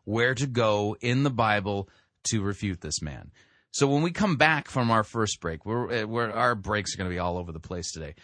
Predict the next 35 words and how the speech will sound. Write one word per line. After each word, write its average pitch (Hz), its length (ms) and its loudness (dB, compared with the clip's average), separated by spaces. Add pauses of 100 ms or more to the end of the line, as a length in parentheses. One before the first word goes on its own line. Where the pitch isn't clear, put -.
(140)
When - 80 -2
we 156 80 4
come 180 160 2
back, 139 200 4
I'm 131 120 0
gonna 127 120 0
read 127 200 2
an 120 40 2
article 135 440 0
on 104 160 2
hermeneutics 123 960 0
from, 104 340 0
uh, 92 380 2
the, 95 320 -4
uh, 90 220 -4
volume 135 380 2
twelve, 107 560 0 (500)
uh, 98 300 2
of 104 160 0
the 95 80 -6
Present 139 400 0
Truth 143 320 0
magazine. 95 720 -2
It, 104 260 -6
it 120 140 -4
just, 117 160 -6
I 107 100 2
think, 104 160 -4
is 92 100 -6
fantastic. 98 680 -2
That 87 80 -6
helps 101 240 -4
make 104 160 -4
this 87 120 -8
point. 117 320 -2